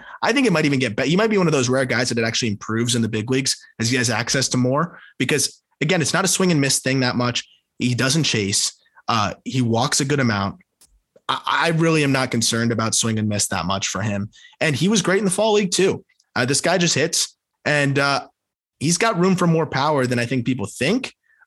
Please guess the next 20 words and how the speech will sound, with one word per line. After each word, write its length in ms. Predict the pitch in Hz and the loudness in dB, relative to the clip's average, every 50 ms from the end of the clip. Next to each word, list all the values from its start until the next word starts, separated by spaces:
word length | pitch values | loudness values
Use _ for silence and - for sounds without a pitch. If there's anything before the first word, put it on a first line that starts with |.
| - | -2
uh, 240 | 131 147 139 131 113 | 0 0 2 0 0
but 160 | 104 117 143 | 0 0 0
I'd 140 | 147 139 - | 0 0 0
still 180 | - - 165 147 | 0 0 0 0
probably 300 | - - 123 123 120 113 | 0 0 0 0 0 -2
keep 200 | 117 - 117 117 | -2 -2 -2 -2
it 80 | 117 | -2
at 120 | 117 113 - | -2 -2 -2
sixty, 520 | - - 135 135 - - 147 170 180 175 - _ _ _ - - - | -2 -2 -2 -2 -2 -2 -2 -2 -2 -4 -8 _ _ _ -16 -8 -4
uh, 160 | - 127 123 | -2 -2 0
just 220 | 117 127 123 120 | 0 -2 -2 -2
because 320 | - 117 - 120 113 101 - | -2 -2 0 0 0 0 -2
I 80 | - | -2
think 140 | 117 120 113 | 0 0 0
he's 100 | 110 110 | 0 0
a 40 | 104 | 0
little 140 | 110 113 107 | -2 -2 -2
bit 120 | 107 - | -2 -2
limited 300 | 101 110 104 101 101 95 | -2 -2 -2 -2 -2 -4
by, 320 | 117 95 95 92 90 110 | -2 -2 -2 -2 -4 -6